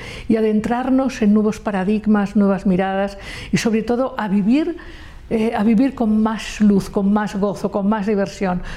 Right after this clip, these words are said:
con más amor. Y este es nuestro empeño. Y después de esto, quiero invitarte, después de esta breve introducción,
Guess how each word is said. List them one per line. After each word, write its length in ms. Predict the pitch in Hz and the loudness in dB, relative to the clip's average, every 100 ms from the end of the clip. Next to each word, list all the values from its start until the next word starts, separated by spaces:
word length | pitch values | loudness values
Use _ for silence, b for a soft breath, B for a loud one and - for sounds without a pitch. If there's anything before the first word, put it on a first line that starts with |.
| B | B
con 180 | - 196 | 0 2
más 220 | 196 - | 2 0
amor. 240 | 185 170 165 B B | -2 -2 -4 B B
Y 120 | 220 | 0
este 260 | 233 277 247 | 0 -2 -2
es 140 | 233 | 2
nuestro 320 | 226 226 226 | 0 2 -2
empeño. 480 | 214 269 294 240 233 B B B B | -2 -2 -4 -4 -6 B B B B
Y 520 | 254 254 247 240 - 262 | 2 4 2 0 -2 2
después 640 | 240 233 190 294 330 330 | 4 4 0 -2 -2 -2
de 160 | 254 - | -4 -2
esto, 580 | 240 - - 349 392 - - | -4 -4 -4 -4 -4 -6 -2
quiero 260 | 254 240 | 0 0
invitarte, 720 | 240 220 - 226 226 233 349 339 B B | 0 -2 -2 -4 -4 -2 -4 -4 B B
después 300 | 190 - 226 | -4 0 -2
de 60 | 233 | -2
esta 460 | - 233 - - - | -4 -6 -8 -14 -6
breve 400 | 202 269 254 233 | -2 0 0 0
introducción, 800 | 214 208 202 185 - 247 247 | 0 0 0 0 0 0 0